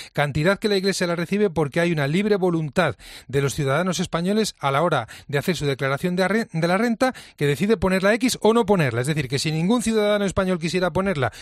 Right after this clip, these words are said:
porque están enfadados con esa institución que es la Iglesia Católica, pues la Iglesia recibiría cero euros. Bueno, lo que recibe lo recibe porque así lo han decidido los españoles.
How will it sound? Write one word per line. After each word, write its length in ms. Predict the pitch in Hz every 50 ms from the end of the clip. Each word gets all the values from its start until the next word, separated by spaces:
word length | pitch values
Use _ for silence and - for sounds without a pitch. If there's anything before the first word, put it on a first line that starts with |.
| - -
porque 220 | - 117 107 - 120
están 220 | - - 156 170 185
enfadados 540 | 180 - - 165 175 202 196 180 160 -
con 160 | - - 143 156
esa 220 | 165 151 - 170
institución 580 | 160 - - 170 147 156 151 - 185 208 180 139
que 60 | 160
es 60 | 160
la 60 | 160
Iglesia 240 | 160 160 170 - 180
Católica, 460 | 180 202 202 269 262 277 254 294 285 - - - - -
pues 160 | - 135 123 117
la 80 | 127
Iglesia 300 | 139 170 240 233 - 233
recibiría 460 | 190 180 143 165 170 190 254 269 262 - - _ _
cero 440 | - - - 240 254 226 202 170 147
euros. 360 | 127 113 104 107 98 90 - - - - - - -
Bueno, 280 | - 143 185 233 - -
lo 100 | - 147 127
que 120 | - 151
recibe 320 | 143 139 - - 202 208 202
lo 80 | 185
recibe 340 | 160 165 156 - 240 254 247
porque 300 | 190 - 156 135 - -
así 200 | 123 107 - 202
lo 80 | 202 196
han 40 | 180
decidido 320 | 170 151 - 151 147 147
los 120 | 139 127 135
españoles. 520 | 135 - - 131 110 110 104 104 98 -